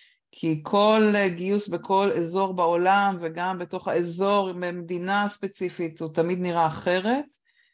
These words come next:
ו-, ויש הרבה יותר, אה, אדפטציות לעשות לכל אזור, ולכן אנחנו מצד אחד נדבר היום על גיוס גלובלי, אבל הרבה פעמים אני מניחה שהתשובה תהיה, "רגע, אבל צריך לבדוק כל מקרה לגופו."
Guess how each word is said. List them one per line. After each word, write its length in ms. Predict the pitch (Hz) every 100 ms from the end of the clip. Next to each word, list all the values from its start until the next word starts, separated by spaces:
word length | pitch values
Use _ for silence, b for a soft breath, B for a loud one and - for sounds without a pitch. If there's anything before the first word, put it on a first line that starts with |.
| _ _
ו-, 1000 | 165 160 165 - 165 165 160 160 156 156 160
ויש 360 | 156 160 185 -
הרבה 280 | 170 165 175
יותר, 500 | 180 - 185 170 170
אה, 180 | 160 -
אדפטציות 720 | 156 151 - 196 196 190 175
לעשות 340 | 160 165 160
לכל 300 | 160 165 165
אזור, 500 | 160 147 165 202 247 B B B _ _ -
ולכן 580 | 165 160 214 214 226 220
אנחנו 380 | 202 196 196 185
מצד 340 | 180 226 214
אחד 220 | 208 202
נדבר 300 | 196 180 196
היום 140 | 190 185
על 140 | 180
גיוס 240 | 175 185 185
גלובלי, 600 | 175 170 185 240 302 254
אבל 240 | 202 185
הרבה 220 | 180 190
פעמים 340 | 202 196 196 190
אני 140 | 185
מניחה 340 | 175 - 196 190
שהתשובה 480 | 175 - - 165
תהיה, 240 | 175 190 185
"רגע, 240 | 185 185
אבל 140 | 175 165
צריך 260 | 185 -
לבדוק 300 | 175 165 170
כל 120 | 165
מקרה 260 | 160 156 151
לגופו." 400 | 147 147 - 113